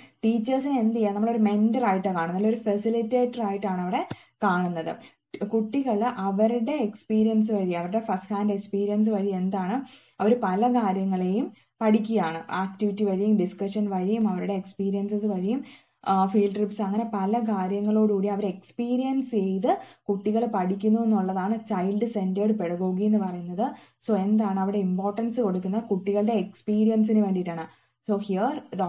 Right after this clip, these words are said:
option three is the right answer.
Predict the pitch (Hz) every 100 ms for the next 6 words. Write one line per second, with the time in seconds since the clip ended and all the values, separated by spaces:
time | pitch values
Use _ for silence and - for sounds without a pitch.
0 | 185 - 226 208 180 196 185 - 294 -
1 | - _ 180 180 170 180 175 170 165 -
2 | 160